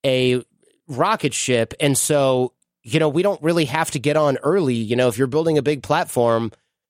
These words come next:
you're building a big platform, you can write the book later and you'll just sell that many more copies of it." And I was like, "Okay, that's so funny." Because before, everybody was all worried about sort of cashing in on my brand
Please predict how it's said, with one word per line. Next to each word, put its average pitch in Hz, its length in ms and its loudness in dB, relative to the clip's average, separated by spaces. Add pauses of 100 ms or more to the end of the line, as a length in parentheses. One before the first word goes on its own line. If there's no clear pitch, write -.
(600)
you're 117 160 -2
building 143 300 2
a 151 60 0
big 151 180 -2
platform, 127 640 0
you 117 100 0
can 117 300 -2 (340)
write 113 200 -2
the 123 60 0
book 147 220 0
later 147 320 2
and 131 100 0
you'll 110 120 -2
just 120 180 -4
sell - 380 -4
that 127 180 0
many 143 160 2
more 147 240 2
copies 143 380 -2
of 95 100 -6
it." 90 120 -14
And 123 100 -2
I 143 40 2
was 143 120 -2
like, 170 280 -2
"Okay, 175 260 2
that's 156 260 0
so 156 260 0
funny." 127 420 -4 (360)
Because 151 260 2
before, 196 360 0
everybody 147 360 2
was 135 160 0
all 131 220 2
worried 123 380 2
about 113 340 0 (100)
sort 127 180 0
of 104 120 -10
cashing 120 420 -2
in 120 340 0 (380)
on 123 240 2
my 113 160 2
brand 131 480 -2